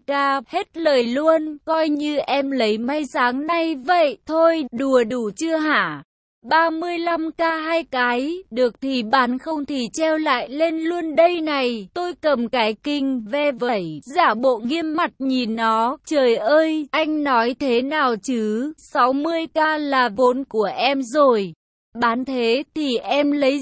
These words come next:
gì mà đi buôn? Anh trả thế thì em bán làm sao?" Mặt thằng bé hốt hoảng, thế sợ lỗ chứ gì. "Thế thôi, không mua nữa, anh chỉ trả được thế thôi, bán thì bán."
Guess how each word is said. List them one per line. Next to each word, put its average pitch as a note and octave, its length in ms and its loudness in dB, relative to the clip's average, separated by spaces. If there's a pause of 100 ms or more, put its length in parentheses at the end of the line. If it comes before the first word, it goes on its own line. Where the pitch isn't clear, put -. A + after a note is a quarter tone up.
(120)
gì C#4+ 340 0
mà A#3 360 -2
đi C#4+ 240 0
buôn? C#4+ 580 0
Anh D4+ 240 0
trả C4 300 -2
thế B3 440 -2 (120)
thì C#4 240 -2
em D4 380 -4
bán A#3 220 4
làm C#4 320 0
sao?" D#4+ 280 0
Mặt D#4 200 -2 (140)
thằng A#3 300 -2
bé A3+ 260 2
hốt D#4+ 240 0 (100)
hoảng, G#3 520 -2
thế C4 320 2
sợ D#4 340 0
lỗ B3 240 2 (140)
chứ B3 180 -2
gì. B3 600 -4
"Thế C4 280 0
thôi, E4 580 0
không D#4+ 380 -4
mua E4 220 0
nữa, C#4 520 -2
anh D4+ 280 0
chỉ C#4 220 -8 (100)
trả A3+ 200 0
được A3 320 -2
thế C4 300 4
thôi, E4 520 0 (160)
bán A#3 340 0 (100)
thì C#4+ 220 -2
bán." A3+ 500 0